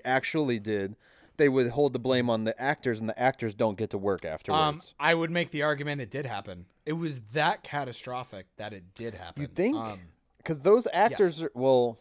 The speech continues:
Speaker 1: I mean, I
Speaker 2: No,
Speaker 1: only
Speaker 2: they're
Speaker 1: know a
Speaker 2: not.
Speaker 1: couple of them that are working still, but
Speaker 2: Do you know any of the names?
Speaker 1: Uh,
Speaker 2: Other
Speaker 1: Dinklage
Speaker 2: than maybe four.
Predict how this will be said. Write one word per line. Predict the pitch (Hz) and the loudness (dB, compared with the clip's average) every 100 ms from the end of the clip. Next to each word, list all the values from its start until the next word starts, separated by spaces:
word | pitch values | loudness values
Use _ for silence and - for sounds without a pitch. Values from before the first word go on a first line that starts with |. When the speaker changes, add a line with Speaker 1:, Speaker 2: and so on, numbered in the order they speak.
| _ _ | _ _
Speaker 1:
I | 113 | -6
mean, | 120 113 107 - | -4 -4 -8 -4
I | 110 | 0
Speaker 2:
No, | 123 | 2
Speaker 1:
only | 123 120 | 2 2
Speaker 2:
they're | |
Speaker 1:
know | 123 107 | 2 2
a | |
Speaker 2:
not. | 104 | 2
Speaker 1:
couple | 120 107 98 | 0 2 0
of | 92 | 0
them | 92 92 | -4 -2
that | 92 | -2
are | 90 | -2
working | 92 95 92 92 87 | -2 -4 -4 -8 -12
still, | - 90 90 | -10 -8 -6
but | 90 82 - _ - 117 | -8 -8 -10 _ -20 -12
Speaker 2:
Do | 143 | -6
you | 160 | -4
know | 165 147 - | -4 -4 -6
any | 151 180 | -4 -2
of | 156 | -4
the | |
names? | 123 92 - - - _ | -6 -12 -16 -20 -20 _
Speaker 1:
Uh, | - 107 98 90 92 _ _ - | -2 0 2 0 -4 _ _ -10
Speaker 2:
Other | 131 | -4
Speaker 1:
Dinklage | 127 110 131 | -2 0 0
Speaker 2:
than | 135 | 0
maybe | 117 107 101 | -2 -10 -14
four. | - - - _ 107 87 78 | -20 -20 -20 _ -16 -14 -16